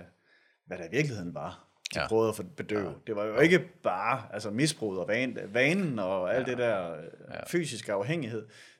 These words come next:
Speaker 1: Det var jo i bund og grund, så at, at selv når de var kommet ud af det, for det, mange af dem havde jo prøvet at stoppe mange gange, når de så var kommet ud af det, så var det der hul der stadigvæk.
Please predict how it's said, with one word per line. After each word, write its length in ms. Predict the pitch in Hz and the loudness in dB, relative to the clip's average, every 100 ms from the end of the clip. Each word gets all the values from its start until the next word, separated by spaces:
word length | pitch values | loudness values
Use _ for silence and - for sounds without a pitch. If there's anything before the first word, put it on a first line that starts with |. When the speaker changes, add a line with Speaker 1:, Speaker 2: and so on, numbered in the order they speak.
| - | -2
Speaker 1:
Det 60 | |
var 140 | 117 147 | 2 4
jo 80 | 123 | 4
i 20 | |
bund 200 | 131 151 | 2 0
og 60 | 131 | 0
grund, 140 | 127 | -4
så 140 | 127 - - | -4 -8 -10
at, 140 | 113 110 - | -10 -10 -8
at 160 | 120 - | -6 0
selv 360 | - 214 185 | 8 8 8
når 160 | 131 131 | 6 6
de 140 | 113 | 6
var 120 | 110 113 | 4 4
kommet 240 | 127 117 | 2 0
ud 100 | 143 | 0
af 140 | 98 | 0
det, 220 | 85 - - | -2 -8 -8
for 60 | 127 | -6
det, 80 | |
mange 200 | 104 131 | -4 0
af 60 | 143 | 0
dem 60 | 117 | 0
havde 120 | 117 | -2
jo 60 | |
prøvet 160 | 107 131 | -2 -4
at 20 | |
stoppe 200 | 127 123 | -2 -2
mange 220 | 113 135 175 | 0 -2 0
gange, 260 | 101 85 - - - - | -2 -4 -16 -20 -20 -8
når 100 | 143 139 | -2 0
de 80 | |
så 120 | 127 185 | 6 8
var 160 | 175 160 | 8 8
kommet 260 | 160 131 | 4 0
ud 140 | 135 131 | 0 0
af 140 | 98 | 0
det, 100 | - | -4
så 180 | - 147 | -4 2
var 180 | 135 135 | 4 4
det 120 | 143 | 4
der 120 | 139 | 2
hul 260 | 120 208 233 | 4 4 4
der 100 | 127 | 0
stadigvæk. 520 | 104 98 87 - | -2 -4 -6 -12